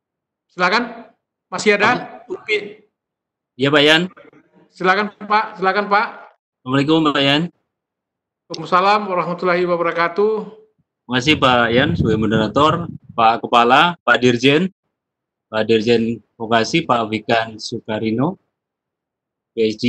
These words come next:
Speaker 2: Terima kasih, Pak, waktunya, sharingnya luar biasa. Kami ak-, oh, kami ini menjadi, apa, energi dan meningkatkan imunitas ini,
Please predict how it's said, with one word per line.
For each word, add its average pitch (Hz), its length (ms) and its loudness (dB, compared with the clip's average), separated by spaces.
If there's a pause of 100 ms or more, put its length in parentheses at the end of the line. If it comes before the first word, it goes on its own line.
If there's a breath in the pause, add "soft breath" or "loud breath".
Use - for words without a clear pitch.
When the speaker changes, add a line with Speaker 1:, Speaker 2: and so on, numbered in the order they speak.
(160)
Speaker 2:
Terima 123 160 0
kasih, 113 240 0
Pak, 147 160 4
waktunya, 127 480 0
sharingnya 123 400 0
luar 120 160 0
biasa. 113 560 -2
Kami 123 240 -2
ak-, 113 240 -4 (360)
oh, 113 120 -6
kami 131 520 0 (120)
ini 147 320 0 (560)
menjadi, 123 560 2
apa, 139 160 4
energi 156 480 4
dan 135 320 4
meningkatkan 156 560 2
imunitas 175 560 4
ini, 127 320 0